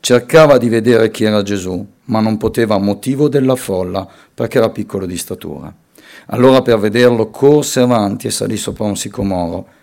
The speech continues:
perché egli doveva passare per quella via." Ci viene detto che non riusciva, a causa della folla, a vedere il Signore, perché era piccolo di statura, ma questo l'ha fermato?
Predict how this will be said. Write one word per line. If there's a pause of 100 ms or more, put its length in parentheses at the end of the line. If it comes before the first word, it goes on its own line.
(220)
perché
egli (220)
doveva
passare
per
quella
via." (1700)
Ci
viene
detto
che
non
riusciva, (180)
a
causa
della
folla, (120)
a
vedere
il
Signore, (420)
perché
era
piccolo
di
statura,
ma (240)
questo
l'ha
fermato?